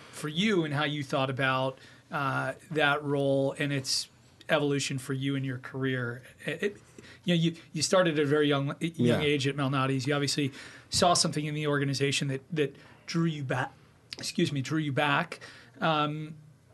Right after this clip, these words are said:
Speaker 1: let's talk about how you thought about your entry, uh, role and, and it evolving over time.
Speaker 2: Yeah, I mean, I, I think, uh, we talk a lot in our class about finding mentors, uh, and it, w-, it's kind of a tricky, uh, thing to, um,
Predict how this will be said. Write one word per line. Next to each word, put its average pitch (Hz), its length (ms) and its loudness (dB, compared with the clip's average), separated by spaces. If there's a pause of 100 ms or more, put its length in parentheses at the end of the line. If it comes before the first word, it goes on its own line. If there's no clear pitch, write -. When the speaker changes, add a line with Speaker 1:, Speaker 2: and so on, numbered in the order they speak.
(160)
Speaker 1:
let's 180 180 0
talk 165 220 4
about 147 180 2
how 135 100 0
you 143 120 0
thought 139 200 0
about 139 180 0
your 147 120 0
entry, 143 640 -2
uh, 131 240 0
role 135 460 2
and, 131 260 -4
and 139 180 -2
it 151 100 -6
evolving 120 480 -2
over 117 160 -8
time. 131 180 -2
Speaker 2:
Yeah, 139 180 6
I 131 60 8
mean, 131 140 8
I, 123 160 6
I 131 80 6
think, 131 320 4
uh, 107 280 8
we 135 160 6
talk 117 280 6
a 107 40 4
lot 107 140 8
in 101 100 4
our 95 80 2
class 113 380 4
about 98 220 2
finding 98 280 2
mentors, 95 640 -2
uh, 90 300 -2
and 95 340 -2
it, 123 80 0
w-, 120 160 4
it's 123 200 2
kind 131 180 6
of 113 80 6
a 107 60 2
tricky, 110 600 4
uh, 98 280 2
thing 117 340 4
to, 98 260 4 (500)
um, 92 280 0